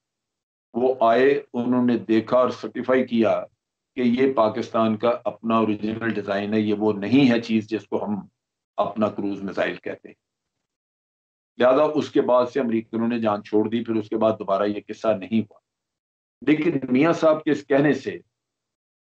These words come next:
एक चीज तो वाजे हुई कि अगर उनको ये पता था राज, फर्ज करें कि ये चीज ऐसे होती जैसे मियाँ साहब कह रहे हैं,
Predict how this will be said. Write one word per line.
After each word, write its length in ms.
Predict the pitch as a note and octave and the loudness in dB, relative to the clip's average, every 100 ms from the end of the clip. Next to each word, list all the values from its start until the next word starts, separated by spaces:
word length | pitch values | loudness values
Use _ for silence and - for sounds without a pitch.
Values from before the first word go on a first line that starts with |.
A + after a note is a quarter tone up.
| _ _ - | _ _ -4
एक 260 | C3 D3+ | 0 0
चीज 200 | D#3+ D3+ | 0 0
तो 80 | D3 | 0
वाजे 260 | B2+ C#3+ C#3+ | 2 4 4
हुई 200 | B2 C3+ | 4 4
कि 100 | C3+ | 4
अगर 180 | C3 C3 | 2 2
उनको 260 | B2+ C3+ | 0 0
ये 120 | C3 | 0
पता 380 | B2+ A#2 A2+ A#2 | 0 -2 0 0
था 160 | A2+ A2+ | 2 0
राज, 460 | G#2+ G#2 G#2+ - _ _ _ _ - | 2 0 0 -6 _ _ _ _ -4
फर्ज 180 | A#2+ | -4
करें 500 | - A#2+ A#2 G2+ G2 | -2 0 0 -2 -6
कि 220 | - - A#2 | -18 -12 -2
ये 200 | A#2 A2+ | 0 2
चीज 280 | A#2+ A#2 | 2 0
ऐसे 240 | A2+ A2 A#2 | 0 0 -2
होती 440 | G#2+ G2 - B2 | -2 -2 2 2
जैसे 320 | A2 G#2 A2 | 2 -2 0
मियाँ 200 | G#2 G#2 | -2 -4
साहब 240 | G2 G#2 F2+ | -2 -4 -2
कह 80 | G#2+ | -2
रहे 120 | |
हैं, 60 | G#2 | -2